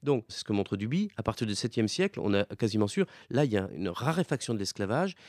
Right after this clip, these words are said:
et une fin de l'esclavage en Occident. Et c'est cette fin de l'esclavage en Occident qui a obligé, en fait, à penser de nouveaux moyens de production et des moyens de production basés sur la mécanique.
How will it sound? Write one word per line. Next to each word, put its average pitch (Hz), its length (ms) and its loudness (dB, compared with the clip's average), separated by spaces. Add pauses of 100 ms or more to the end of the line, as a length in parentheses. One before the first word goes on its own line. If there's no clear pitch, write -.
(160)
et 101 40 0
une 98 120 2
fin 190 180 2
de 165 60 2
l'esclavage 104 420 0
en 101 80 0
Occident. 92 320 -4 (240)
Et 123 60 -2
c'est 196 120 2
cette 202 260 2
fin 240 200 4
de 220 60 4
l'esclavage 135 460 -2
en 117 100 0
Occident 151 400 -4 (560)
qui 185 120 6
a 170 120 4
obligé, 202 520 6
en 143 60 0
fait, 202 240 -2
à 127 60 2
penser 170 400 2
de 139 100 2
nouveaux 143 240 4
moyens 131 300 6
de 117 40 0
production 117 520 0
et 127 80 2
des 123 80 6
moyens 151 260 6
de 143 40 4
production 127 360 0
basés 143 220 0
sur 135 120 -4
la 127 60 4
mécanique. 117 420 2